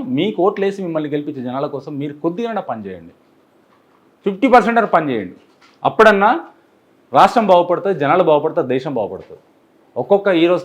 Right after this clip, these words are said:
తెలంగాణలో ఒక్కొక్క మనిషి మీద రెండు వంద-, రెండు ల-, ఆ, రెండు లక్షల పైన అప్పు ఉంది అంటే not a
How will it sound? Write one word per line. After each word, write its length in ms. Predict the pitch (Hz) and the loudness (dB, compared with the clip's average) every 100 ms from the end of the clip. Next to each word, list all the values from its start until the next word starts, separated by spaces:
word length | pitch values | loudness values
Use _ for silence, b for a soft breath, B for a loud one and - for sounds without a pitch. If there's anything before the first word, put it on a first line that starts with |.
| 156 | -2
తెలంగాణలో 400 | 175 190 180 175 | -2 -2 0 0
ఒక్కొక్క 240 | 175 170 | 0 -4
మనిషి 260 | 160 160 170 | -4 -6 -8
మీద 120 | 160 151 | -6 -4
రెండు 140 | 156 | -2
వంద-, 220 | 156 135 143 | -4 -4 -6
రెండు 160 | 165 156 | -2 -2
ల-, 120 | 143 117 | -4 -6
ఆ, 20 | 107 104 101 | -6 -6 -6
రెండు 160 | 139 180 175 | -4 -2 -2
లక్షల 240 | 170 175 160 | -2 -4 -2
పైన 140 | 151 139 | -2 -2
అప్పు 160 | 139 214 | -2 -4
ఉంది 180 | 190 165 | -4 -4
అంటే 200 | 131 127 226 - b b | -4 -6 -8 -10 b b
not 160 | 117 | -8
a 80 | 123 | -8